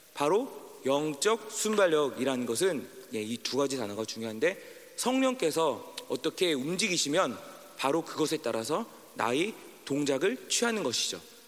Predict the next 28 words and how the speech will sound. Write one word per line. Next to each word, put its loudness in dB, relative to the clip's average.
나의 0
자세를 0
바꾸는 -2
것이죠. -2
나의 2
사고를 2
전환하는 2
것이죠. 0
그래서 2
이러한 6
온유함은 2
이 -2
갈라디아서 4
오 2
장 2
이십삼 2
절에 4
얘기한 2
것처럼 2
성령의 4
열매예요. 0
음, -10
다른 2
말로 4
하면 0
그분이 0
내 2
안에서, 2